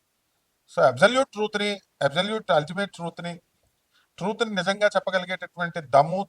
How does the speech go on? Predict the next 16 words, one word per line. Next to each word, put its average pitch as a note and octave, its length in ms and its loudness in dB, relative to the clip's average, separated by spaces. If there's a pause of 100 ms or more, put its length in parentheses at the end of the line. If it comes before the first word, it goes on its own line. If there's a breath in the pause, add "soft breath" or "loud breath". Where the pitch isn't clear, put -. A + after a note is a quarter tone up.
ధైర్యము D#3+ 480 -2
ఉండాలి. C3+ 300 -2 (920)
అప్పుడు D3 220 -2
మాత్రమే F#3+ 360 2
ప్రజలు E3 360 2
మారతారు, C#3 580 0
అప్పుడు D#3+ 200 -8
మాత్రమే F3 300 -4
గురుస్థానం D3 580 -4
వస్తుంది. C#3+ 220 -12
అంతేగాని D#3+ 340 -8 (360)
డబ్బుల C#3+ 280 4
కోసమో E3 420 -4
లేకపోతే D#3 520 -2
దీనికోసమో, D#3 580 -10 (400)
ఆ, F3 220 -4